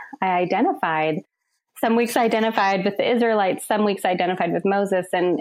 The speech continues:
and during that time, I started writing some articles that were published.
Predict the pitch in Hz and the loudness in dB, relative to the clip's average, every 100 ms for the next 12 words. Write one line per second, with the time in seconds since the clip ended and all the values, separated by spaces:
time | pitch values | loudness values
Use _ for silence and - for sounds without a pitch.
0 | - 196 190 185 _ _ 240 254 269 214 | 0 0 0 -2 _ _ 0 2 2 2
1 | 185 - 185 180 180 185 185 175 180 180 | 0 -2 0 0 0 0 0 2 2 2
2 | 180 185 185 170 170 180 - 170 170 170 | 0 0 0 0 0 -2 -2 0 0 -4
3 | - - - _ _ 214 202 196 196 202 | -10 -20 -20 _ _ -2 0 0 -2 -2
4 | 190 185 185 - - | 0 0 0 -4 -8